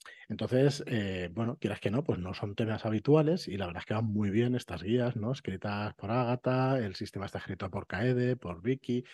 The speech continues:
y bueno, vais a encontrar, pues, un producto completo, pues, para poder jugar vuestras aventuras, eh, con unos tonos no tan habituales en los juegos de rol, aunque se da el drama, el romance, la sexualidad, se da en muchas más partidas de las que parece.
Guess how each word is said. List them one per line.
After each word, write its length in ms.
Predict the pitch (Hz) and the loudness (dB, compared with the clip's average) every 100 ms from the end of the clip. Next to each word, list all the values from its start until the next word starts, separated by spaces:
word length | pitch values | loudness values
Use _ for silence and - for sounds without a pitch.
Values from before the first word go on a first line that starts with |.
| - - - - | -20 -20 -16 -2
y 120 | 131 | 0
bueno, 200 | 101 104 | 0 -4
vais 240 | 85 95 110 | -6 -6 -6
a 20 | |
encontrar, 480 | 104 107 101 113 117 | -6 -8 -4 -4 -4
pues, 180 | 107 - | -6 -6
un 120 | 104 | -6
producto 380 | 110 113 120 110 | -2 -2 0 -2
completo, 440 | 104 107 120 131 | -2 0 2 2
pues, 160 | 113 104 | 0 -4
para 180 | 85 85 | -6 -6
poder 180 | 87 92 | -6 -8
jugar 360 | - 98 107 | -6 -4 -2
vuestras 360 | 110 113 104 - | -2 -4 -6 -8
aventuras, 600 | 95 95 90 127 143 143 - - - - - | -8 -8 -2 2 2 0 -12 -20 -20 -16 -2
eh, 240 | 131 117 | 2 2
con 140 | - 123 | 4 6
unos 220 | 147 147 | 4 6
tonos 340 | 143 151 160 | 8 8 6
no 220 | 120 117 127 | 4 2 4
tan 180 | 143 | 4
habituales 760 | 139 101 90 - 123 131 131 - | 4 2 -2 0 2 4 2 -2
en 80 | 90 | -6
los 140 | 90 | -6
juegos 280 | - 110 120 | -2 0 0
de 120 | 92 | 0
rol, 220 | - 117 | 0 0
aunque 380 | 98 80 87 82 | 0 -4 -8 -8
se 160 | - 90 | -8 -6
da 320 | 95 110 123 - - - - | -2 0 0 -4 -20 -20 -8
el 240 | 98 92 90 | -4 -2 0
drama, 480 | 101 98 85 - - | 2 2 -2 -8 -8
el 140 | 101 | -6
romance, 480 | 92 95 117 110 87 87 85 | -4 0 2 2 -2 -6 -6
la 160 | 92 104 | -6 -6
sexualidad, 540 | 95 - 90 92 104 | -6 -6 -6 -2 -2
se 160 | - 95 | -4 -4
da 260 | 95 131 143 | 0 0 0
en 160 | 107 98 | -2 -2
muchas 480 | 104 127 135 123 98 | 2 2 4 2 0
más 160 | 104 | -4
partidas 480 | - 92 - 92 113 | -4 -8 -4 -2 -2
de 80 | 107 | -2
las 140 | 90 | -4
que 100 | - | -8
parece. 400 | 85 78 - - | -8 -8 -10 -14